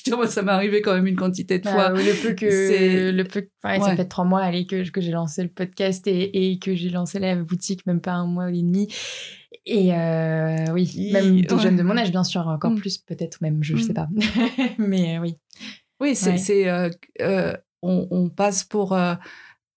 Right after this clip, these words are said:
Speaker 1: pour peut-être un peu des obsédés. Enfin, il y a, il y a une question, c'est pour-, pourquoi on f-, pourquoi on fait ça ? Et en-, et encore, euh, je veux dire, moi, je me tra-, consi-, enfin, je suis pas travailleur du sexe.
Speaker 2: Mm.
Speaker 1: Euh, tu n'es pas travailleuse du sexe
Speaker 2: Non.
Speaker 1: non plus.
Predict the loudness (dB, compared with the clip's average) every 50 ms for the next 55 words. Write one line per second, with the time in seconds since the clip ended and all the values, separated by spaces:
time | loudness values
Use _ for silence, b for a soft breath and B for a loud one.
0 | _ _ -2 0 0 0 0 -2 -6 -12 _ _ _ -6 -2 0 0 2 2 2
1 | 2 2 2 2 2 2 2 2 2 0 0 0 0 0 0 2 2 2 2 2
2 | 0 0 -2 -2 0 2 2 2 2 0 0 2 4 4 4 4 2 0 0 -2
3 | -2 -2 -2 -2 -2 -2 -2 -4 -4 -8 -18 _ -6 -4 -4 0 0 0 0 0
4 | -2 -4 -10 -10 _ -4 -4 -2 0 -2 -2 -2 -2 -2 -2 0 -2 -2 B B
5 | B B B B -2 2 2 4 4 2 2 2 2 2 4 4 2 2 0 0
6 | 0 0 0 0 -2 -6 -6 -2 0 0 2 2 2 0 0 -2 -4 -4 -6 -6
7 | -8 -10 -12 _ _ -10 -8 -6 -6 -6 -6 -4 -2 -2 -2 -2 0 0 2 2
8 | 4 2 2 2 0 0 -2 -2 -4 -4 -6 -4 -2 -2 -2 -2 -2 -4 -2 -2
9 | -2 0 0 -2 -2 -2 -4 -4 -2 -2 -2 -2 -2 -2 -2 0 2 2 2 2
10 | 0 0 0 -2 -2 -2 -4 -6 -10 -10 -12 _ _ -2 -2 -2 B B B B
11 | B B _ _ _ 0 0 0 0 -2 -4 -2 2 2 4 4 2 2 2 0
12 | 0 0 0 -2 0 0 2 2 2 2 2 2 0 2 2 2 2 2 0 0
13 | 0 0 2 0 0 0 -2 0 0 0 0 -2 -6